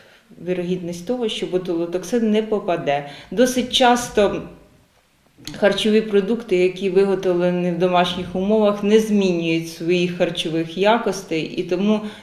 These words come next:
це ще є, е, такою грозною причиною того, що люди, не запідозрюючи можливість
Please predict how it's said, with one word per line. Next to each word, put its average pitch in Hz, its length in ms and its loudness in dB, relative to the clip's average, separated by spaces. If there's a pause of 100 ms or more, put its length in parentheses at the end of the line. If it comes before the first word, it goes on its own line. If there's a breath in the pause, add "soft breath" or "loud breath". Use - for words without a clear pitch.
(100)
це 185 140 -4
ще 180 320 0
є, 175 420 -2 (540 loud breath)
е, - 40 -12 (760)
такою 165 400 -10
грозною 170 600 -8 (100)
причиною 165 720 -12
того, 196 240 -6
що 165 220 -6
люди, 160 420 -4 (340 loud breath)
не 170 460 -4
запідозрюючи 160 1200 0 (480 loud breath)
можливість 165 840 -4